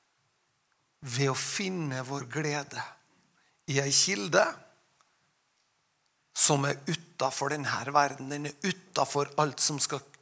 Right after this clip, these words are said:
kan skuffe oss. Den er utenfor alt som kan bryte oss ned. Kilden vi kommer til,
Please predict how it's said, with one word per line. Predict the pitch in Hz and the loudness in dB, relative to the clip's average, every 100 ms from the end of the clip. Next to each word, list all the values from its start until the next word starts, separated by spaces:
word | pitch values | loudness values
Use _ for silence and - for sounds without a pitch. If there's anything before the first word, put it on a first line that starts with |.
| - | -2
kan | 160 151 | -2 0
skuffe | - - 185 - - 135 | 0 0 0 -2 -4 2
oss. | 131 - | 6 6
Den | 151 151 | 6 -4
er | 147 - | -8 -6
utenfor | 185 - _ 135 - 147 - - | -8 -8 _ -2 0 -4 -4 -2
alt | 160 165 - | -2 -2 -4
som | - 143 135 | -2 -2 -4
kan | 151 151 | -6 -4
bryte | 120 208 117 - 147 | -6 -4 -6 -6 -4
oss | 139 - | 0 -2
ned. | 147 120 - _ _ _ _ _ _ _ _ _ _ _ | -4 -10 -14 _ _ _ _ _ _ _ _ _ _ _
Kilden | - - 196 175 131 143 | 4 4 4 0 -4 -4
vi | 143 | -2
kommer | 143 160 147 113 | 0 0 -2 -6
til, | 139 127 | -4 -4